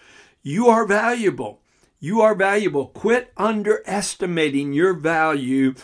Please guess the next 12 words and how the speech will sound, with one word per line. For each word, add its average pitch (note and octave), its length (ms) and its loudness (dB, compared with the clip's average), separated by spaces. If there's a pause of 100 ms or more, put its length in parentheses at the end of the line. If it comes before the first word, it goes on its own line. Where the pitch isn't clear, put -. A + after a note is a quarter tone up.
(260)
to C#3 140 -2
the C3 100 -4
purposes E3 680 -2
of C3 180 -6
God C3+ 400 0
and C3 180 -4
the A#2+ 60 -8
plan D3 360 -4
of C3 140 -4
God. A#2 300 -8 (240)
You G#3+ 400 0
are G#3+ 260 2